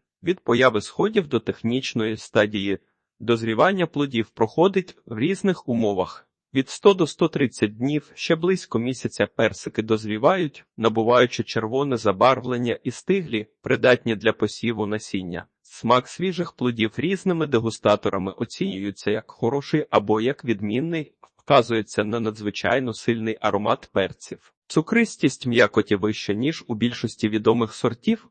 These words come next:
однак в несприятливі по погоді роки можлива невелика гіркота в смаку.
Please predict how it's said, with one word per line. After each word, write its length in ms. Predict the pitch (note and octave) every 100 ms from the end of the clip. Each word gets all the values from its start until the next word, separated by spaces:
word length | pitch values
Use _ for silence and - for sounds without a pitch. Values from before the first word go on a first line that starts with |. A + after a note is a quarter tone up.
| -
однак 460 | A2 A#2+ B2+ -
в 20 |
несприятливі 840 | B2 B2+ - A#2 A#2 A#2 - G#2 G#2
по 160 | -
погоді 420 | G#2+ G#2 A#2+ D3 C#3+
роки 300 | A#2 A2+ G2+
можлива 480 | G#2+ G#2 B2 A#2+
невелика 520 | G#2+ G2+ G2+ C#3 - D3+
гіркота 500 | C3 - - F3+ -
в 60 |
смаку. 520 | - A2+ G#2 - A2